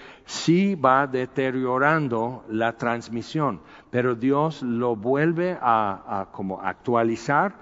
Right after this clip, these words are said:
y vitalizar y, y lo, y lo sigue pasando. Es, es algo que nos obliga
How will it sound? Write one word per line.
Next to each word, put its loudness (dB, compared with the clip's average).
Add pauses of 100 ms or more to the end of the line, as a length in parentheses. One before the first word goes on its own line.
(260)
y 0
vitalizar 0
y, 0
y 0
lo, 2
y -2
lo -2
sigue -4
pasando. -2 (260)
Es, 2
es -2
algo 4
que 0
nos -4
obliga 0